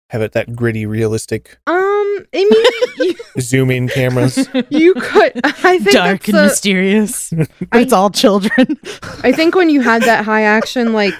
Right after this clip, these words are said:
Speaker 2: changing the camera around thing, it, you wind up losing the narrative, especially for a child. They're just focusing on the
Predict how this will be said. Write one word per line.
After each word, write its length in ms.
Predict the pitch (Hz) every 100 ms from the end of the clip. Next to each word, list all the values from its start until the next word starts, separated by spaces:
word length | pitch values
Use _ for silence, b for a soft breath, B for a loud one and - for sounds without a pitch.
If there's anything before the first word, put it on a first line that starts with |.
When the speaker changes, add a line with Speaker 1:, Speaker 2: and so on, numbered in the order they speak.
| -
Speaker 2:
changing 440 | - 240 233 220
the 80 | 208
camera 460 | 269 247 214 208 208
around 380 | 202 208 214 -
thing, 420 | 226 220 220 -
it, 240 | - 196 _ _
you 300 | 214 202 202
wind 300 | 190 190 190 190
up 160 | 185
losing 560 | 175 175 175 175 190 170
the 80 | 160
narrative, 800 | 156 160 190 233 247 240 - -
especially 440 | 190 - 175 175
for 100 | 170 156
a 60 |
child. 480 | - 156 156 170 165
They're 140 | 156
just 240 | 156 165 -
focusing 500 | 170 151 151 170 160
on 240 | 156 156
the 220 | 156 151